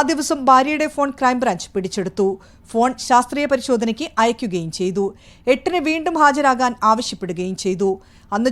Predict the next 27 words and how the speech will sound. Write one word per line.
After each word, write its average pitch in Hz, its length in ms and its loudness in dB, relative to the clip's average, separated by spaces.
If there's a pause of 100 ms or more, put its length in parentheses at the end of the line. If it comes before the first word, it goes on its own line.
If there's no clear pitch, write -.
ചോദ്യം 262 280 2
ചെയ്യാൻ 285 280 0
വരാതിരുന്നപ്പോൾ 269 600 2 (100)
ഫോണിൽ 277 340 2
ബന്ധപ്പെട്ടെങ്കിലും 277 580 -2 (120)
സ്വിച്ച് - 300 -4
ഓഫ് - 180 -4
ആയിരുന്നു. 190 360 -4 (720)
പിന്നീടാണ് 254 480 2 (140)
രജിത്തിനെയും 285 480 -2 (160)
ഭാര്യ 262 220 4 (100)
തുഷാരയെയും 285 640 0
കാണാനില്ലെന്ന 269 560 0 (100)
പരാതി 240 340 2 (140)
നടക്കാവ് 247 400 0
പോലീസ് 269 240 -2
സ്റ്റേഷനിൽ 226 420 -4
ലഭിക്കുന്നത്. 180 460 -6 (380)
രജിത്തിനെയും 453 640 -4
ഭാര്യയെയും 392 440 2 (140)
കാണാതായതിന് 339 680 2
പിന്നിൽ 320 260 -6 (240)
മറ്റൊരു 403 420 -2
തരത്തിലുള്ള 339 480 -2 (220)
ദുരൂഹതയും 330 640 -6
ഇല്ലെന്നാണ് 277 440 -2 (440)
ക്രൈംബ്രാഞ്ച് 294 560 -2